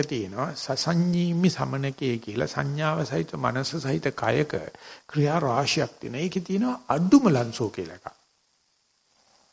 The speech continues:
මේක නැත්තම් කොහොමඩක්වත් කය පවතින්නේ නැහැ. මේක නැත්තම් කවදාකවත් සංඥාව පවතින්නේ නැහැ. මොකද්ද හුස්ම?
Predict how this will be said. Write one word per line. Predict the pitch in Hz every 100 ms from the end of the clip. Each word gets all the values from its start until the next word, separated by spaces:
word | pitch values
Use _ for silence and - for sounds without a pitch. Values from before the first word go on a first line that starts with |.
| _
මේක | 123 123
නැත්තම් | 113 117 - 185
කොහොමඩක්වත් | 156 123 139 - -
කය | - 123
පවතින්නේ | 113 98 101 85 87
නැහැ. | - - _ _ _ _ - -
මේක | 139 139
නැත්තම් | 131 - 87
කවදාකවත් | - 127 131 143 139 160
සංඥාව | - 147 127 117 123
පවතින්නේ | - - - 104 101
නැහැ. | - - _ _ _ _ _ _ _ 127
මොකද්ද | 120 120 123
හුස්ම? | 120 131 -